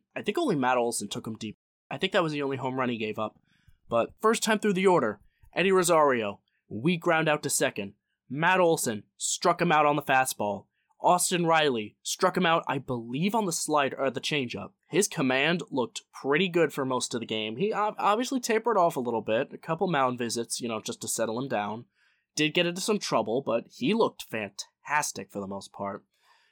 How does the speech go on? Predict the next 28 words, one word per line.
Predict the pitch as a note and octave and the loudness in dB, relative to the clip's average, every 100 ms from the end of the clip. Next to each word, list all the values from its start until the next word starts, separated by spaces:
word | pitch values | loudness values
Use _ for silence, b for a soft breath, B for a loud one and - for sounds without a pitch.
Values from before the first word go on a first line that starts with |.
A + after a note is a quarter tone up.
| _ - | _ -6
Actually | D3+ E3 C#3+ | -4 -2 -2
touched | - D#3 - | -2 -4 -4
triple | E3 C#3+ | -4 -4
digits | C3 D3 C#3 - - - | -2 -2 -2 -4 -4 -4
twenty | - - D3 G3 A3+ G3 | -6 -4 -2 -2 -6 -8
times, | - - D#3 D3 G#2 G#2 G2+ - | -8 -4 0 0 -2 -6 -8 -10
so | - A#2 A2 G#2 - _ _ _ _ _ | -6 -2 -2 -4 -8 _ _ _ _ _
the | - D#3+ - B2 - B G#3 | -6 -4 -2 -6 -6 B -8
<laughs> | A3 C3+ | -4 -4
effects | - F#3+ - | 0 0 0
of | E3+ | -2
that | D3+ | 0
Tommy | F3 D#3+ C#3+ | 2 2 2
John | D3 C#3+ | 2 2
surgery | B2+ C3 A#2+ A#2 A#2+ B2 B2 | 2 -2 -2 -2 -4 -2 -2
are | A#2 A#2 - | 0 -2 -4
not | A2+ C#3 D3+ C#3+ C3 | -6 0 0 0 -4
being | B2 | -6
felt | G#2+ B2 G2+ F#2+ - | -4 -4 -4 -6 -10
by | G#2+ G#2 | -8 -6
Hunter | A2+ - G#2 | -8 -10 -6
Greene, | A2 G#2 G2+ G2+ | -4 -4 -6 -10
so | - G2 G2 G#2+ | -12 -14 -12 -4
very, | D3+ D#3 | -2 0
very | C3 A#2+ A#2 | 0 -4 -2
happy | A2 G#2+ | -4 -6
for | G2 G#2+ | -10 -6
him. | D#3+ E3+ | -4 -2